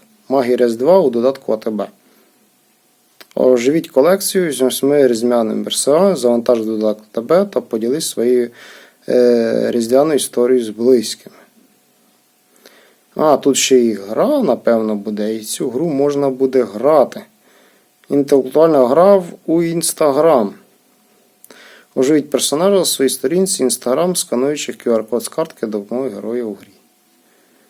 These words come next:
І ось тут можна навіть де своє обличчя вставити і створити с-, власного свого персонажа. Перетілюйся, ось те, що я казав, у різдвяного персонажа.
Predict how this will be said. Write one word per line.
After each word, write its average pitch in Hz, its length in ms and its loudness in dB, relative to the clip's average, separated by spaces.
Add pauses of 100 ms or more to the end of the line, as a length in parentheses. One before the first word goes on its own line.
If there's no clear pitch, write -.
(280)
І 170 120 2
ось 190 140 2
тут - 200 -12
можна 131 200 0
навіть 120 320 -2
де 107 120 -10
своє 107 300 -4
обличчя 113 520 -4
вставити 160 840 0
і 135 420 -4
створити 123 520 -4
с-, - 720 -6
власного 120 520 -2
свого 117 360 -6
персонажа. 120 840 -8 (3750)
Перетілюйся, 180 760 4
ось 127 280 2
те, 131 140 -2
що - 180 -6
я 117 80 0
казав, 107 440 -4
у 113 60 -4
різдвяного 139 520 -2
персонажа. 110 760 -4